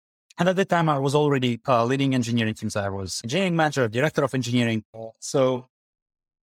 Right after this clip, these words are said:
after a while, I just decided, okay, I got to build something new again.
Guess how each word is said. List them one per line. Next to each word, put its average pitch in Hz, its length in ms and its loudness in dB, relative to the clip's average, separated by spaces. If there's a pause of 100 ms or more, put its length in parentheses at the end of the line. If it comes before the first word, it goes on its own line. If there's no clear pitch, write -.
(600)
after 151 220 0
a 196 60 2
while, 170 200 4
I 151 80 2
just 135 200 -4
decided, 127 300 0
okay, 131 320 -2 (1000)
I 165 100 -4
got 180 180 2
to 180 80 -4
build 156 180 -2
something 143 260 -2
new 156 140 0
again. 113 260 -4